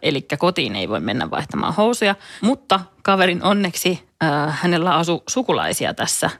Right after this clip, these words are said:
traagisen onnettomuuspaikan, äh, välittömässä läheisyydessä. Ja tota, no kaveri soitti äitille, onko äiti kotona? Äiti ei ole kotona.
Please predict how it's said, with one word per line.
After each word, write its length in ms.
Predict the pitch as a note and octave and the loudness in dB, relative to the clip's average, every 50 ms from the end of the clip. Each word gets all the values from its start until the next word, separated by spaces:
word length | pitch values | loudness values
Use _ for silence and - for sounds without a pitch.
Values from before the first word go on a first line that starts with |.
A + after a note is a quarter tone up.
| _ _ _ _ _ - | _ _ _ _ _ -2
traagisen 520 | - E3 D3+ C#3+ - - C#3+ - D3 D#3+ - | 0 2 2 2 2 0 -2 -2 -2 0 0
onnettomuuspaikan, 1200 | C3 C#3+ C#3 B2 - - - - - - - - - - - - - - - - - - - - - - - - - - - - - - - | 0 0 0 -2 -2 -2 -4 -4 -2 -4 -4 -4 -6 -6 -4 -2 -2 -2 -2 -2 -4 -4 -4 -4 -8 -12 -20 -20 -20 -20 -20 -20 -8 -4 -2
äh, 200 | - - - - | -2 0 0 0
välittömässä 540 | - C#3 D3+ C#3+ - - D#3 D#3 - - D3 | 0 0 0 0 -2 -2 -4 -2 -2 0 0
läheisyydessä. 680 | D#3+ D#3+ F3+ E3 D#3 - - - - - - - - - - - - - - - - - - - _ - | 2 2 2 0 0 -2 -4 -4 -4 -2 -2 -4 -4 -6 -10 -12 -16 -16 -14 -16 -16 -18 -20 -20 _ -2
Ja 100 | - E3 | 0 0
tota, 380 | D#3 E3+ C#3+ C3+ - D3 C#3+ C3 - - _ _ _ _ _ _ _ _ _ _ _ - | 2 0 -2 0 2 2 2 2 0 -4 _ _ _ _ _ _ _ _ _ _ _ 0
no 80 | - - | 0 2
kaveri 260 | - F3+ E3+ E3 D#3+ | 2 2 2 2 2
soitti 260 | C#3+ D3+ C3 - - - | 0 -2 -6 -6 -2 2
äitille, 480 | - D#3+ F3 E3+ G3 F#3+ G3 G#3 A3 - - _ - | 2 4 4 4 2 2 2 0 0 -2 -6 _ -6
onko 160 | - C#3+ - | -4 0 0
äiti 200 | B2+ A2+ - A#2+ | 0 0 -2 -2
kotona? 340 | - C3 B2 - C3 B2+ F3+ - - - - _ _ - | -4 -4 -2 0 0 0 -2 -2 -6 -12 -20 _ _ -4
Äiti 180 | - C#3+ - G#2+ | -2 -2 0 0
ei 60 | - | -2
ole 60 | - - | -4 -6
kotona. 340 | - - - - B2 A2+ | -10 -12 -10 -8 -6 -4